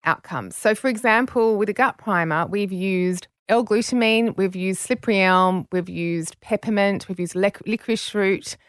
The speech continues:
all at levels that we can make claims either that the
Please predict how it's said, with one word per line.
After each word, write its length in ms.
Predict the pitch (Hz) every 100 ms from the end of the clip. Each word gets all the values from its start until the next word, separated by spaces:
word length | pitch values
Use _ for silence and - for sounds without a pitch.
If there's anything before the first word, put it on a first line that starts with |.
| _ _ _
all 260 | 226 262 269
at 100 | 180
levels 680 | 208 202 185 165 139 285 -
that 200 | - 190
we 100 | 196
can 200 | - 185
make 200 | 170 -
claims 540 | - 185 170 170 170 -
either 320 | 175 175 180
that 260 | 170 175 - _
the 100 | -